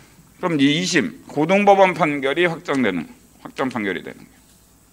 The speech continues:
대법원에 불복하는 걸 우리가 상고라고 하니까 상고할 수 있는 권리를 포기하거나, 어? 상고 제기간이 도과됐다. 그러면 고등법원 판결이 확정 판결로서 판결의 효력이 발생해요. 그럼 이제 대법원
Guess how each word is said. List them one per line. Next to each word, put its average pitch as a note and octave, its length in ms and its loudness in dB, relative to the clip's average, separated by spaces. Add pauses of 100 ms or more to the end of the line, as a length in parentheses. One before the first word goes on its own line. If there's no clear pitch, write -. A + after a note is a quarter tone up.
(1800)
대법원에 F3 520 4
불복하는 B2+ 580 -2
걸 A#2 120 -2
우리가 A2 220 -6
상고라고 C#3 600 -2
하니까 D2+ 320 -10
상고할 D#3 420 2
수 C3 100 -10
있는 A#2+ 140 -4
권리를 G2+ 320 -6 (140)
포기하거나, F#2+ 640 -6
어? D#3+ 140 -10 (1000)
상고 C#3 340 -2
제기간이 D#2+ 500 -8
도과됐다. - 560 -20 (360)
그러면 C#3+ 520 -2 (280)
고등법원 F3 600 2
판결이 C3+ 420 0
확정 F3+ 360 0
판결로서 C#3+ 640 -2
판결의 D#3+ 400 -2
효력이 E2 260 -8
발생해요. - 420 -16 (1400)
그럼 D#3 180 -6
이제 C#3+ 180 0
대법원 D3+ 380 2